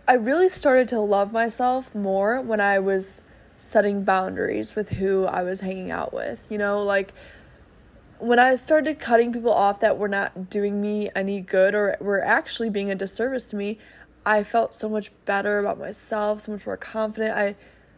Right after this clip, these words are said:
I loved myself more because I was choosing who could step into my close circle, who I can give my energy to. So, you know, just being aware and, like, if that means having less friends than you had in the past, like,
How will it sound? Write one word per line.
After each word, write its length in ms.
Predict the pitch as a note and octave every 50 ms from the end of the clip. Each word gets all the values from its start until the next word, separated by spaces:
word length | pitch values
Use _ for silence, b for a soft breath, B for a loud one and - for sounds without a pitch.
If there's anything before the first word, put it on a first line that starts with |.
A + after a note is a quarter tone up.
| b b _ _ -
I 100 | A3+ A3+
loved 400 | G#3+ G#3+ A3 A#3 C4+ C4+ C#4 C4
myself 460 | C4 B3+ A#3 - - A#3 A3+ A3+ A3
more 240 | G3+ G3+ G#3+ A#3+ B3+
because 320 | A#3 A#3+ - A3 G3 - - -
I 380 | - G3+ G#3 G#3+ A3 A3 A3 A3
was 480 | G#3+ G#3 G#3 G3+ G3+ G3 G3+ G3+ - - -
choosing 920 | - - - - - A3+ A#3+ B3+ B3+ A3 A3 G3+ G3 F#3+ F#3+ G3 G3 G#3+ b b b b b b _
who 180 | - B3 A#3+ A3+
could 180 | - B3+ G#3+
step 260 | - - - G3+ F#3+ -
into 240 | F#3+ G3 F#3+ -
my 140 | G3 G3 G3
close 300 | F#3+ - G3 F#3+ G3 -
circle, 400 | - - - - - - - A3
who 160 | G3 G#3+ A#3+
I 100 | A3+ G#3+
can 140 | G#3 - G#3
give 180 | G3+ G3+ G#3 G3+
my 140 | G#3 G3 -
energy 420 | - G#3 A#3 C#4 D4 - B3+ G3+
to. 460 | - - - - - - A#3+ A#3+ A#3 - _ _ b b b b b b b b b b b b
So, 440 | - - - B3 B3 A#3+ A#3 A#3 A#3 B B B B B B B _
you 100 | E4+ E4+
know, 80 | E4
just 160 | C4+ C#4+ C#4 D#4
being 120 | D4+ D4
aware 460 | D4 C4+ G#3 G#3 G#3+ A#3 A#3 A3+ G#3+
and, 100 | G#3 G#3
like, 180 | G#3 G#3 G3+ - -
if 140 | G#3+ F#3
that 160 | A#3+ A#3 - G#3+
means 300 | A3 A#3 B3 A#3+ G#3+ -
having 280 | G3+ G#3 G#3+ A3 G#3+
less 260 | G#3 G#3+ G#3+ G3+ -
friends 340 | - - A3 A3 G#3+ G#3 G3+
than 140 | - G#3+ G#3
you 100 | G#3 G#3
had 260 | F#3 F#3+ G3+ G#3 G#3
in 20 | G3+
the 80 | G#3
past, 300 | G#3 G3+ A3 G#3+ G#3+ -
like, 180 | G#3+ G3 -